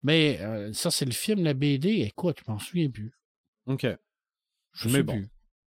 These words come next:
Speaker 1: Je m'en souviens plus.
Speaker 2: Mais c'est ça. Regardez, il y a plein, euh, quand même, euh, plein, plein de parcs d'attractions. Euh, il y en a probablement un dans les Simpsons. Je sais que dans,
Speaker 1: Ah,
Speaker 2: dans
Speaker 1: ben, il y a Krusty World dans les Simpsons.
Speaker 2: OK. Bon, ben, dans, dans le
Speaker 1: <laughs>
Speaker 2: pro-
Speaker 1: C'est, c'est
Speaker 2: puis
Speaker 1: clair,
Speaker 2: même,
Speaker 1: là.
Speaker 2: même dans le premier jeu Nintendo des Simpsons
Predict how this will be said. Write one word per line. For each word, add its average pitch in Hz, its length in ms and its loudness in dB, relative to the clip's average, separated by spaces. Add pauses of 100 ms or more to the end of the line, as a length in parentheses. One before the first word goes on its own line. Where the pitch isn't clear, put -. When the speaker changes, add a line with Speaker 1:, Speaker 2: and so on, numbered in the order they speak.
(240)
Speaker 1:
Je - 120 -20
m'en 110 40 -4
souviens 139 260 -2
plus. - 160 -10 (480)
Speaker 2:
Mais 113 260 0
c'est 160 180 2
ça. - 140 -2 (100)
Regardez, 113 320 0
il 120 40 2
y 113 60 2
a 101 40 2
plein, 127 320 2
euh, 98 140 0
quand 120 160 0
même, 123 280 2
euh, 90 140 -6
plein, 117 280 -2
plein 117 200 -2
de 107 100 -6
parcs 127 200 -4
d'attractions. 110 720 -2
Euh, 90 40 -6 (360)
il 120 60 0
y - 20 4
en 117 80 2
a 120 60 2
probablement 123 560 4
un 131 120 4
dans 123 140 2
les 117 80 2
Simpsons. 131 520 0 (460)
Je - 80 -6
sais 151 80 2
que 120 60 -4
dans, 123 100 2
Speaker 1:
Ah, 175 140 6
Speaker 2:
dans 180 60 4
Speaker 1:
ben, 151 140 4
il 147 60 2
y 151 60 4
a 143 40 2
Krusty 127 340 2
World 190 340 4
dans 151 60 4
les 143 60 4
Simpsons. 147 360 4
Speaker 2:
OK. 156 220 6 (420)
Bon, 127 240 2
ben, 120 140 0
dans, 123 160 2
dans 123 160 2
le 120 40 2
Speaker 1:
<laughs> 107 120 0
Speaker 2:
pro- 131 160 6 (160)
Speaker 1:
C'est, - 0 -
c'est - 320 -2
Speaker 2:
puis 135 80 2
Speaker 1:
clair, 160 200 8 (160)
Speaker 2:
même, - 20 6
Speaker 1:
là. 190 140 6
Speaker 2:
même 151 240 6
dans 143 120 6
le 131 80 2
premier 160 440 6
jeu 165 300 4
Nintendo 143 760 4
des 123 120 2
Simpsons 123 680 0